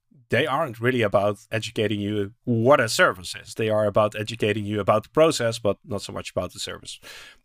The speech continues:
I, um, but that's, that's a different rabbit hole. I, <laughs> I don't wanna go into right now. What I'm curious about is, um, based on what you described, like, uh, your team is mostly f-,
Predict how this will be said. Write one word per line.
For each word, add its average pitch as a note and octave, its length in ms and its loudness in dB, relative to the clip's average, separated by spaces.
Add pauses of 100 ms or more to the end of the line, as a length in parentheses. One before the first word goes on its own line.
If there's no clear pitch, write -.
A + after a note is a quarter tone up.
I, D3+ 120 6 (180)
um, C#3+ 320 4
but C#3 160 2
that's, F3 260 4 (120)
that's - 240 2
a - 20 -10
different D3 320 2
rabbit A#2 240 6
hole. A#2 200 2
I, A#2 280 4 (400)
<laughs> - 380 -20
I E3 120 6
don't F#3 120 6
wanna E3+ 160 6
go D#3 220 8
into D#3 280 -2
right C3 260 6
now. C3+ 200 2 (260)
What F3 220 4
I'm F#3 100 2
curious F3+ 640 -2
about G#2+ 340 0
is, B2+ 340 -2
um, A#2 520 0 (800)
based D#3+ 400 2
on C3+ 260 4
what A#2+ 180 -2
you B2+ 120 -2
described, G#2 560 -2
like, G#2 320 -4
uh, G2+ 380 -8
your A2+ 220 -2
team A#2 320 -2
is G#2+ 180 -8
mostly A2+ 360 -2
f-, - 260 -14